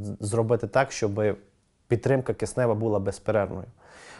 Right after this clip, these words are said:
Повірте, цей процес дуже складний, і він пов'язаний з дуже багатьма переживаннями всіма працівниками нашої лікарні:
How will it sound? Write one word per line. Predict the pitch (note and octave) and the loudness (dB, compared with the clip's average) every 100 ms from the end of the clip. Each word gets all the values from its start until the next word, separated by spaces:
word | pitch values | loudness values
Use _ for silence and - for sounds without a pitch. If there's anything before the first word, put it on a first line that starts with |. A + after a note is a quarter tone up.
| - | -20
Повірте, | - C3 E3+ D3 | 2 4 6 4
цей | - D3 | 6 4
процес | B2+ B2 - C3+ | 6 2 6 4
дуже | A#2 B2 A#2 | 4 2 2
складний, | A2 - A#2 A2+ C3+ E3+ F3 A#2+ | 0 2 0 2 2 4 4 4
і | |
він | A#2+ A#2+ A2+ | 4 2 -2
пов'язаний | - A2+ A#2+ A#2+ A2+ G#2+ | 0 6 6 6 4 2
з | |
дуже | A2 A#2+ A2+ | 2 2 2
багатьма | G#2+ G#2+ B2 A#2 | 2 0 0 2
переживаннями | A#2 G#2+ G#2 G#2+ B2+ B2 A2+ | 2 2 2 4 4 4 0
всіма | G#2 - A#2+ B2 | -2 -2 2 2
працівниками | G#2 G#2 - G2+ G2+ G#2 G2+ | 0 -4 -4 -6 -2 -2 0
нашої | G2 - G2+ | -2 -2 -6
лікарні: | G#2+ B2 F3 E3+ B2+ | -6 0 0 2 -2